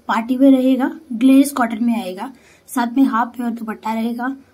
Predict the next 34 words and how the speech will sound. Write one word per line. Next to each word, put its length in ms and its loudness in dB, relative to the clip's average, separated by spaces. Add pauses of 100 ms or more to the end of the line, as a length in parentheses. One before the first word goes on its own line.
(200)
और 120 -2
इसका 240 -4
price 280 -2
one 260 4
three 180 4
nine 240 -4
nine 260 -10
रहेगा, 440 -10 (180)
Sheep 340 -2
extra 320 -6
रहेगी। 360 -4
Price 340 -4
मैंने 180 0
ऊपर 200 -6
लिख 240 -4
भी 140 -4
दी 120 -6
है। 840 -12
Bottom 260 -2
पे 140 -4
देखिए 320 0
कितनी 300 0
सुंदर 300 4
embroidery 520 -4
है, 120 0
साथ 300 -6
में 80 -2
दुपट्टा। 460 -6 (380)
ये 180 2
वाला 200 2
piece 280 2
आपको 280 0
receive 420 6
होगा, 340 -2